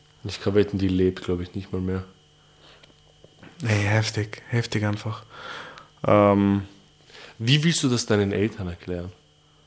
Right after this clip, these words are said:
Speaker 1: Ja, entschuldige, das Auto wurde hier nicht gemacht. Warum? Ja, ich hab eine Homeparty gehabt.
Speaker 2: Ey, ga-, ganz ehrlich?
Speaker 1: Ich kann
Speaker 2: Selbst
Speaker 1: wetten,
Speaker 2: schuld?
Speaker 1: die hat gelogen. Ich hab,
Speaker 2: Selbst
Speaker 1: ich kann
Speaker 2: schuld?
Speaker 1: wetten, die hat fix gelogen.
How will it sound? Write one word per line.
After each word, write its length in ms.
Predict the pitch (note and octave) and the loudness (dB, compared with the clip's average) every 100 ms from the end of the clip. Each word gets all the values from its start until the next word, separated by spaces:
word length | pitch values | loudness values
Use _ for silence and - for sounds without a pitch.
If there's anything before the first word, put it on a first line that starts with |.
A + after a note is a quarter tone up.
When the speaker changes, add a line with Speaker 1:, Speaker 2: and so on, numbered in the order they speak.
| _ _ - | _ _ -2
Speaker 1:
Ja, 180 | G2+ | 0
entschuldige, 420 | G2+ - G#2 G2 F#2+ | 0 2 2 2 0
das 240 | F#2+ - | -2 0
Auto 440 | F#2+ F#2+ G#2 F2+ | 2 2 0 -4
wurde 180 | F#2 F2+ | -4 -8
hier 180 | - G2 | -2 2
nicht 180 | G2+ G2+ | 2 2
gemacht. 320 | G2+ F2 F2 G#2+ | 0 -2 -4 0
Warum? 280 | G#2 B2 | 4 4
Ja, 120 | A2 G#2+ | 4 2
ich 140 | G2+ | 0
hab 80 | G2+ | -4
eine 160 | G#2 | -2
Homeparty 460 | F2+ F#2+ F2+ F2 F#2 | 0 -2 -4 -8 -10
gehabt. 220 | - F2+ _ _ _ _ - _ _ - - | -14 -16 _ _ _ _ -20 _ _ -12 -6
Speaker 2:
Ey, 140 | A2 | -4
ga-, 180 | G#2+ G#2+ | 0 -2
ganz 320 | G#2+ G2 B2 | 2 4 4
ehrlich? 320 | G#2 C#3 - - | 4 2 -4 -8
Speaker 1:
Ich 140 | F2+ | -2
kann 100 | A#2 | 0
Speaker 2:
Selbst 20 | G#2 | 2
Speaker 1:
wetten, 60 | |
Speaker 2:
schuld? 160 | G#2+ G2+ | 6 6
Speaker 1:
die 120 | G#2 | 6
hat 40 | - | -2
gelogen. 440 | F#2+ F2+ F#2 F#2 - | -4 -2 -4 -8 -8
Ich 120 | E2+ | 0
hab, 60 | A2 | 2
Speaker 2:
Selbst 260 | E2+ G#2+ - | 2 0 2
Speaker 1:
ich 40 | |
kann 100 | A2 | 4
Speaker 2:
schuld? 120 | G3 | 6
Speaker 1:
wetten, 200 | A#2+ A#2 | 4 2
die 40 | G#2+ | -2
hat 120 | G2 | -2
fix 360 | - G#2+ G2 - | -6 -8 -8 -8
gelogen. 400 | F#2+ F#2 F#2+ | -6 -6 -8